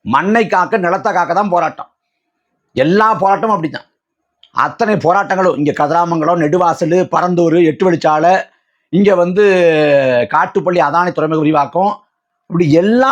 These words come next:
போராட்டங்கள், இங்க நடக்கக்கூடிய இந்த போராட்டங்கள் தொடங்கி உலகளாவிய வகையில நடந்த போராட்டங்கள், வங்காரி மாத்தாயா இருக்கட்டும், கென்சரா விவாவா இருக்கட்டும், எல்லா போராட்டங்களும்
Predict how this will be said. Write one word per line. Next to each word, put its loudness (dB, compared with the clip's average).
போராட்டங்கள், -2
இங்க -2
நடக்கக்கூடிய 0
இந்த 0
போராட்டங்கள் -2
தொடங்கி -4
உலகளாவிய 0
வகையில 0
நடந்த -4
போராட்டங்கள், -2
வங்காரி 0
மாத்தாயா 0
இருக்கட்டும், -2
கென்சரா 0
விவாவா 0
இருக்கட்டும், -2
எல்லா 2
போராட்டங்களும் -2